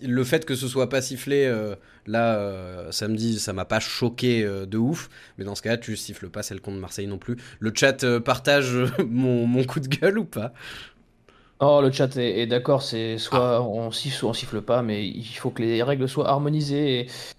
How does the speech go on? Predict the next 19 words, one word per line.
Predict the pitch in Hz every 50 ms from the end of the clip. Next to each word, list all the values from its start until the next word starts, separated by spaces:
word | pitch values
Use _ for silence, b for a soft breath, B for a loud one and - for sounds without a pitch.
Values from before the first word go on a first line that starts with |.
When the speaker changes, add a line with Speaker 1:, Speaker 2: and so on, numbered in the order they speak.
| _ _ -
Speaker 2:
et | 127 131
Maître | 135 135 131 - 147 143
Loutre | 135 143 147 - - 139
résume | 131 123 131 131 135 139 139
bien | 139 135 135
ça, | - 156 143
il | 143
nous | 131
dit : « | 131 131
En | 139
dehors | 143 143 143
de | 139
la | 139 143
surface, | 139 143 131 - 160 147 135 -
l'arbitre | 127 123 131 135 131 131 131 120
siffle, | - - 135 139 - - 131 117
mais | 127 123
si | 123 - - - 143
un, | 131 131